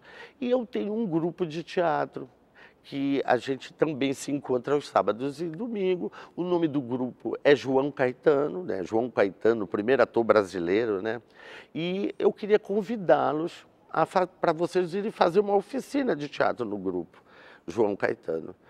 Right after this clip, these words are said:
Aí, imediatamente, eu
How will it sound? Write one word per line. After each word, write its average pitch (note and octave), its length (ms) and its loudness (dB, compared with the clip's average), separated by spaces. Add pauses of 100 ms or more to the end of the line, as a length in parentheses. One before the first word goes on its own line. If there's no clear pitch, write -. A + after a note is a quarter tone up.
(540)
Aí, - 180 -4
imediatamente, G3 1120 -2 (440)
eu F#3 440 0